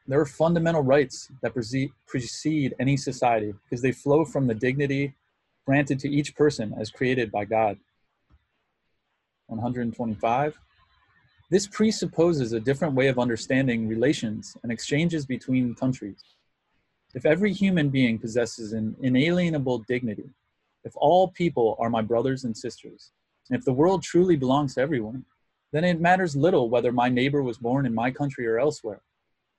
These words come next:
My own country also shares responsibility for his or her development, although it can fulfill that responsibility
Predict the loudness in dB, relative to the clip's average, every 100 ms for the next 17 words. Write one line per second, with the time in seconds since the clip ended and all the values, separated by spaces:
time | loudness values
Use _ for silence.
0 | _ -2 0 2 0 0 -2 0 2 2
1 | 0 -6 -6 -2 0 -2 -4 -4 -4 -4
2 | -2 0 0 -2 -6 -6 -4 -2 -2 -2
3 | -4 -2 -2 -2 -6 -16 _ _ _ _
4 | 0 4 4 4 0 -4 -6 -8 -2 2
5 | 4 2 0 -4 -4 -4 -4 -6 -2 -2
6 | -2 -6